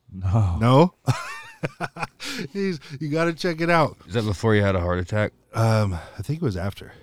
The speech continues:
Speaker 3: 'Cause he, he, man, he looks, he looks good now, man.
Speaker 2: He looks a little awkward, but it's good awkward.
Speaker 3: Well, 'cause, 'cause he, he's
Speaker 2: Yeah.
Speaker 3: used to being a fat guy.
Speaker 2: Yeah, but he, like, he makes a weird-looking thinner guy.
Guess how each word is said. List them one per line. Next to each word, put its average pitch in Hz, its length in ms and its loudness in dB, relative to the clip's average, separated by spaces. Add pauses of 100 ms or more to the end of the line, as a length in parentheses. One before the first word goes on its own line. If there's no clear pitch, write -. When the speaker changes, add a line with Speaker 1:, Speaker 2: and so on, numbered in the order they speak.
(100)
Speaker 3:
'Cause 90 120 -2
he, 95 100 -2 (520)
he, 95 380 -8
man, 101 220 0
he 95 120 6
looks, 131 280 4 (480)
he - 180 -20
looks 104 240 -2
good 104 320 2
now, 73 220 -6
man. 82 380 -2 (500)
Speaker 2:
He 117 80 0
looks 160 220 0
a 170 40 -4
little 170 200 0
awkward, 135 580 -4
but 87 160 -6
it's 90 160 -6
good 92 260 -4
awkward. 82 500 -10
Speaker 3:
Well, 127 120 -2
'cause, 101 180 2
'cause 87 220 -2
he, 87 260 -2
he's 85 160 -2
Speaker 2:
Yeah. 92 160 -2
Speaker 3:
used 85 140 0
to 85 80 -8
being 90 220 -4
a 82 40 -6
fat 107 200 -2
guy. 107 100 -2
Speaker 2:
Yeah, 98 260 0 (140)
but 107 120 0
he, 123 100 6
like, 120 180 2
he 127 100 0
makes 120 280 0
a 110 60 0
weird-looking 92 560 -2
thinner 87 280 -8
guy. 85 260 -8